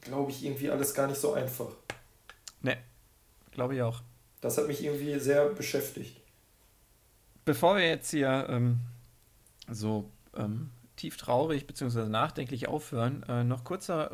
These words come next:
Speaker 2: Rückschlag, äh, zum Sport. Ähm,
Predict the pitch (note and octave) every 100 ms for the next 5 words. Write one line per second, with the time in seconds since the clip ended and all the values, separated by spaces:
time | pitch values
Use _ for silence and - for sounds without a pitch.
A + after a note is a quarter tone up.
0 | C#3 F#3 - C#3 C#3+ - - C3 - -
1 | C3 B2 A#2+ - E3 F#3+ G3+ - - C#3+
2 | C3+ C3+